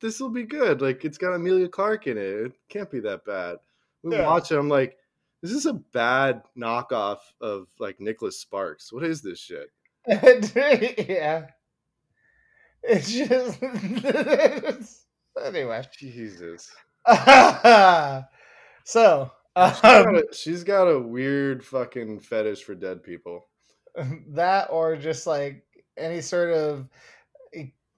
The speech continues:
Speaker 2: insane U K story that can involve some sort of death. They're just like, "Uh, what's Amelia Clark up to right now?
Speaker 1: <laughs>
Speaker 2: Let's give her a call."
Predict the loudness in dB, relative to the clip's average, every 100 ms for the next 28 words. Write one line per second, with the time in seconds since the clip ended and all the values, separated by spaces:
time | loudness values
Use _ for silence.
0 | -12 -10 -10 -16 -20 _ -14 -8 -6 -6
1 | -8 -10 -12 -6 -4 -4 -6 -4 -2 -2
2 | -4 -6 -10 -10 -6 -4 -6 -8 -12 -8
3 | -6 -6 -6 -4 -6 -6 -10 -10 -10 -10
4 | -10 -10 _ -20 _ -6 -4 -4 -6 -8
5 | -12 -12 -6 -4 -4 -6 -8 -8 -8 -10
6 | -10 -12 -14 -16 -16 -14 -12 -8 -8 -10
7 | -16 -20 -10 -4 -2 -2 -4 -8 -12